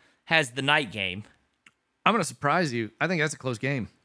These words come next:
Speaker 1: Yeah, but who do you have though? 'Cause they're bu-, like, Oklahoma's three and two,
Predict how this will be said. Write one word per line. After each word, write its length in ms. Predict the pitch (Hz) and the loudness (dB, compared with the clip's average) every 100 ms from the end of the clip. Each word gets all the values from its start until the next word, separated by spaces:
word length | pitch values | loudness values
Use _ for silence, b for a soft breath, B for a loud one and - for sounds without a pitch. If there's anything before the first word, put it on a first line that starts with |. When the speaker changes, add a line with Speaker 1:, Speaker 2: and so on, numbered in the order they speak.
| _ _ _ 165 | _ _ _ 2
Speaker 1:
Yeah, 140 | 180 | 2
but 140 | 147 | 4
who 160 | 135 175 | 0 0
do 60 | 160 | 0
you 120 | 131 | 2
have 280 | 131 113 104 | 2 0 -4
though? 200 | 98 104 | -12 -4
'Cause 200 | 139 131 | -2 0
they're 120 | 160 | 0
bu-, 260 | 135 151 139 | 2 0 2
like, 180 | 147 - | 0 2
Oklahoma's 580 | 170 185 180 202 196 - | 2 2 2 2 0 0
three 220 | 202 208 | 0 0
and 120 | 196 | 0
two, 380 | 185 170 165 | 0 0 2